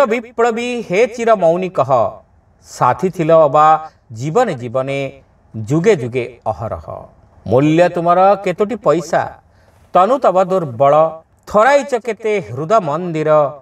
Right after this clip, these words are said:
ବନ୍ଧୁର ଧରାତଳ। ଆଜି ଏତେବେଳେ ବନ୍ଦିକି ତୁମେ ପ୍ରାକ୍ତନ ଉତ୍କଳେ, ଜାଗ୍ରତ କର,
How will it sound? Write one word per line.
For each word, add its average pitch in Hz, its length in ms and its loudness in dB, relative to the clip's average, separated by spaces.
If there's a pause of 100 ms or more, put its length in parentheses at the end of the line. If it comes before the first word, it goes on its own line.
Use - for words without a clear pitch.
(260)
ବନ୍ଧୁର 123 580 -8
ଧରାତଳ। 98 500 -8 (640)
ଆଜି 123 300 2
ଏତେବେଳେ 175 440 2 (180)
ବନ୍ଦିକି 180 500 -2
ତୁମେ 202 280 -8 (500)
ପ୍ରାକ୍ତନ 190 600 -2
ଉତ୍କଳେ, 160 600 0 (640)
ଜାଗ୍ରତ 139 680 -2
କର, 131 220 0